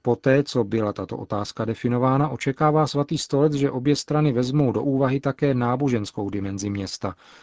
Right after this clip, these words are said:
především Starého města, které je jediné a posvátné pro Židy, křesťany a muslimy,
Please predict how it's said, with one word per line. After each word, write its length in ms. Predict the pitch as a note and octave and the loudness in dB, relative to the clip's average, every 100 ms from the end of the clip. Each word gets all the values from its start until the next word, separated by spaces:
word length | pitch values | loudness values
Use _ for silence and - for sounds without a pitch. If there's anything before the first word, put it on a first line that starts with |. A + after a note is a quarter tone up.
| _ | _
především 540 | - A2 A2 - B2 | -2 -2 -2 -2 -2
Starého 460 | A#2 - B2 C3+ A2 | -2 0 0 0 -2
města, 460 | G#2 G2 - G2+ - - - _ | -4 -6 -6 -8 -8 -18 -20 _
které 360 | - C3 C3 C3+ | -2 2 4 4
je 100 | B2+ | 2
jediné 640 | G#2+ G#2 A2 G#2+ G#2 B2+ - _ | 0 -2 -2 -2 -2 -4 -8 _
a 100 | - | -8
posvátné 840 | A#2 A#2+ - A2+ G2+ G2 G#2+ G#2 A#2 - _ | -6 -6 -6 -4 -2 -4 -8 -8 -8 -14 _
pro 220 | - A#2 | -4 -2
Židy, 380 | G2+ A2+ A#2 C3 - | -2 0 0 0 -2
křesťany 580 | - A#2+ - - B2 B2 | -6 -4 -4 -4 -2 -2
a 80 | A#2 | -2
muslimy, 520 | A#2+ - C#3 C3 G2+ | -4 0 0 0 -2